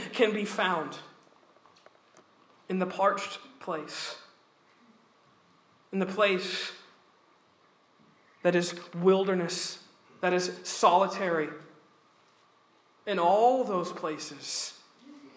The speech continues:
he has come to bring salvation. In all those places, he has come to bring redemption.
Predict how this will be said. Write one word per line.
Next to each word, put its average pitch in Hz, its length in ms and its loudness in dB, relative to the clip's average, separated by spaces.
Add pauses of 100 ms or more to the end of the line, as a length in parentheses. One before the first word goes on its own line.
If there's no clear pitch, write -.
(600)
he 196 140 -4
has 180 180 0
come 180 280 0
to 165 100 -6
bring 160 260 -4
salvation. 143 640 -8 (240)
In 180 140 -2
all 220 380 8
those 185 320 -2
places, 165 520 -8 (160)
he 202 200 -4
has 190 160 2
come 190 260 0
to 185 100 -6
bring 170 380 -4 (160)
redemption. 170 580 -2